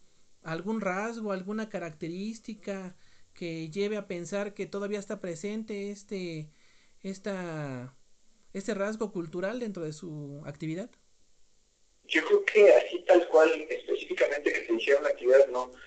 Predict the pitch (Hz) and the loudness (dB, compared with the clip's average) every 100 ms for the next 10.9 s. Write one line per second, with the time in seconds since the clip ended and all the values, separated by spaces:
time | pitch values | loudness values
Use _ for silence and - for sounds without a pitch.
0 | - - 156 170 170 151 151 147 151 156 | -20 -10 4 6 6 6 4 4 0 -2
1 | 151 143 147 139 - 127 131 - 147 127 | 0 2 4 4 4 0 0 2 6 8
2 | 113 110 - - - - 113 - 123 127 | 8 4 -2 -8 -10 -8 -8 -10 -10 0
3 | 139 135 120 - 117 117 110 135 135 139 | 2 8 8 6 0 -4 -4 -4 -6 -4
4 | 123 113 110 113 123 151 151 - 120 110 | -6 -6 -6 -8 -6 -6 -6 -6 0 0
5 | 107 104 127 127 - - - - _ _ | 0 4 8 8 4 -8 -20 -20 _ _
6 | _ 175 143 117 - _ _ - _ - | _ -8 -8 -10 -20 _ _ -20 _ -20
7 | - _ - - _ - 165 - 156 156 | -20 _ -20 -20 _ -14 -12 -8 -6 -6
8 | 151 147 147 - - - - - 202 202 | -8 -12 -14 -20 -20 -20 -20 -8 -2 -2
9 | 208 220 254 254 247 220 208 233 226 202 | -2 -2 -2 2 0 0 -4 -4 -4 -4
10 | 214 220 220 - 190 196 220 226 | -4 -6 -6 -10 -6 -2 -2 -4